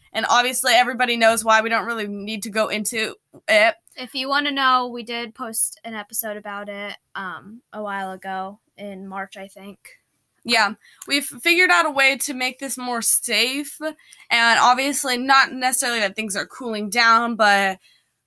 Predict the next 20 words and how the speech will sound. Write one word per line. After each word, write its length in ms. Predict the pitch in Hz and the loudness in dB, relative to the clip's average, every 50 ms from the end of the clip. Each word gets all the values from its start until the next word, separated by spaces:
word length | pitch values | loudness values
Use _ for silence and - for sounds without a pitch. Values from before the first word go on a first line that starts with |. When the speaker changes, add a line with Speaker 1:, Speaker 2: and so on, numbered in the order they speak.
| _ _ _ | _ _ _
Speaker 1:
w-, 360 | 220 202 196 208 175 - - - | -18 -16 -14 -14 -14 -16 -10 -4
life 240 | 220 233 240 240 233 | 0 0 0 0 0
is, 180 | 233 - - - | -2 -2 -2 -2
this 220 | 196 220 226 220 - | -4 -4 -2 -2 -2
has 100 | 220 202 | -4 -6
become 300 | 208 - - 220 202 196 | -8 -4 -2 0 0 0
the 100 | 190 190 | 0 -2
new 140 | 196 196 | -2 -2
norm 340 | 196 196 214 233 262 269 269 | 0 0 2 2 2 2 4
now. 300 | 269 269 269 262 269 269 | 4 4 6 6 4 4
So 640 | 269 - - 240 214 208 202 196 190 190 202 202 - | 2 2 2 4 6 6 6 6 4 2 -2 -6 -6
we've, 320 | - 220 208 196 190 190 - - _ _ _ _ _ _ _ _ _ _ | -4 -4 -4 -4 -4 -8 -16 -20 _ _ _ _ _ _ _ _ _ _
we, 400 | - 196 190 120 120 185 226 220 | -18 -18 -16 -10 -4 -2 0 0
we 140 | 214 233 247 | 0 0 -2
figured 400 | - 254 226 214 220 214 202 - | 0 0 0 2 2 0 0 -2
we 200 | 190 208 214 208 | -4 -6 -4 -2
might 200 | 202 208 190 190 | 0 2 2 2
as 140 | 196 190 196 | 0 -2 -4
well 120 | 202 190 | -4 -2
start 420 | 190 - - 202 190 190 - - | -2 0 2 2 4 2 2 0